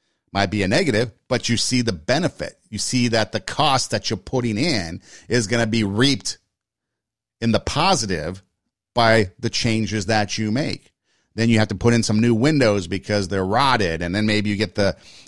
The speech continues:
the house tented because it's got termites. And so you see all this negative, but you realize the work that you're doing,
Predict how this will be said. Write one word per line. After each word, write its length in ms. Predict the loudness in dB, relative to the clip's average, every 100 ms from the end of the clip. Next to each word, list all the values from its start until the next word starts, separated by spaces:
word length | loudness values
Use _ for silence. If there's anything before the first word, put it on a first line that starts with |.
| _
the 160 | 0 0
house 280 | 2 0 0
tented 380 | 0 0 0
because 220 | -4 -4 -4
it's 80 |
got 240 | -6 -8 -4
termites. 600 | 2 4 2 0 -4 -6
And 140 | -4
so 140 | -2 -2
you 100 | -2
see 220 | -2 0
all 160 | 0
this 180 | 0 0
negative, 560 | 0 2 2 2 0 0
but 160 | -4
you 80 | -2
realize 320 | -2 0 0
the 100 | 0
work 280 | -2 -4 -4
that 200 | -6 -4
you're 100 | -6
doing, 440 | -4 -2 0 -2